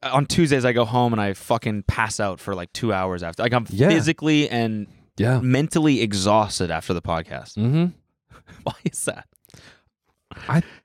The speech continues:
Speaker 2: I'm really thinking about it. I think we're more, I think we're more subdued this way.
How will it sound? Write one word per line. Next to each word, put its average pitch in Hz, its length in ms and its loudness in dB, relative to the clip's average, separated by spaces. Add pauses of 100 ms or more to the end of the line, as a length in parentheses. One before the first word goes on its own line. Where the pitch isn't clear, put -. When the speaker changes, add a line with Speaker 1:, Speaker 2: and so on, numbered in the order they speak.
(500)
Speaker 2:
I'm 120 160 2
really 151 200 4
thinking 135 340 0
about 147 280 2
it. 165 140 2
I 113 120 2
think 139 500 -2 (460)
we're 101 300 4
more, 101 540 4 (1400)
I - 80 -6
think 95 160 4
we're 87 140 4
more 90 260 4
subdued 87 520 2
this 101 180 0
way. 123 240 2